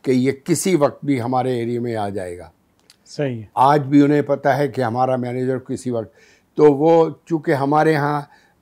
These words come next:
Speaker 1: मैं भी शामिल हूँ उनसे, खौफ से हम ज़्यादा काम करते हैं।
Speaker 2: हम्म, बिल्कुल ऐसा।
Speaker 1: अल्लाह से नहीं डरते,
Speaker 2: हम्म।
Speaker 1: जितना बंदे से डरते हैं।
Speaker 2: जी।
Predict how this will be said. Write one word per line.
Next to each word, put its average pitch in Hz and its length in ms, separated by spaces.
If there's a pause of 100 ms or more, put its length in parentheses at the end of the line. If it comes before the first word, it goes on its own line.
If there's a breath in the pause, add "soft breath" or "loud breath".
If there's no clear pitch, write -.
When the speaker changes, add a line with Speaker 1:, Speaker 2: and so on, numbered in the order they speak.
(480)
Speaker 1:
मैं 131 300
भी 165 120
शामिल 131 380
हूँ 127 160
उनसे, 147 340 (340)
खौफ 165 540 (220)
से 156 140
हम 139 180
ज़्यादा 131 280
काम 110 280
करते 98 320
हैं। - 240 (260)
Speaker 2:
हम्म, 127 440
बिल्कुल 147 340
ऐसा। 117 100
Speaker 1:
अल्लाह 160 220
से 165 200
नहीं 165 480
डरते, 143 300
Speaker 2:
हम्म। 117 680 (440)
Speaker 1:
जितना 143 300
बंदे 160 380
से 160 160
डरते 120 340
हैं। 98 120
Speaker 2:
जी। 113 280